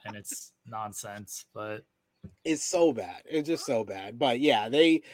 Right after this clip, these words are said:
Speaker 2: they get, uh, Kellyanne and Tristan get voted in without Kaz having that conversation with Tristan.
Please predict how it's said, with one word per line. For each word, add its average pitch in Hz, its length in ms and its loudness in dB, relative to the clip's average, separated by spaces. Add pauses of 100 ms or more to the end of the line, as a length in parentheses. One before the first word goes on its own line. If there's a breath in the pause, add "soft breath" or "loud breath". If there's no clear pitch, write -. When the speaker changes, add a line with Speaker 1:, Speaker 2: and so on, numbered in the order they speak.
(140 soft breath)
Speaker 2:
they 175 240 6
get, 175 240 8
uh, 151 320 2
Kellyanne 175 580 4
and 156 100 -2
Tristan 151 340 -2
get 131 160 4
voted 127 340 2
in 127 220 -2
without 123 340 0
Kaz 135 300 -2
having 123 260 -2
that 117 180 -2
conversation 117 640 -4
with 104 140 -4
Tristan. 113 540 -4